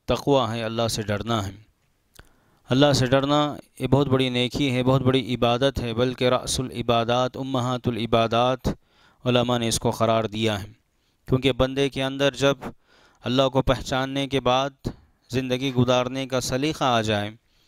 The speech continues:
वो अदाएँ आ जाएँ, वो तरीक़ा, वो तौर तरीक़े सीख ले जो रब को पसंद हो, तो यही चीज़ जो है रब चाहता है कि बंदा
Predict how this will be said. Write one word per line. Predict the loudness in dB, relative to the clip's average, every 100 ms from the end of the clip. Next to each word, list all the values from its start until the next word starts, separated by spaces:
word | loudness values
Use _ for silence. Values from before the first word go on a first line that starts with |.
| _ _ -4 2
वो | 2
अदाएँ | 4 0 0 -2
आ | -2 0
जाएँ, | 0 0 -4
वो | -4
तरीक़ा, | 0 0 0 0 2
वो | 2
तौर | 2 2 2
तरीक़े | 0 -2 -2 -4
सीख | 0 0 0 0
ले | 0 2
जो | 4
रब | 2 0
को | -2 2
पसंद | 2 2 -2 -2
हो, | -2 -2 -6 _ _ _ _ _ _ _ _ _ 0
तो | 2
यही | 4 0
चीज़ | -2 -4 0
जो | 0
है | 2 2
रब | 0
चाहता | -2 -4 -2 -2
है | -2 -6 -18 -20 _ -4
कि | 0
बंदा | 2 4 2 2 -2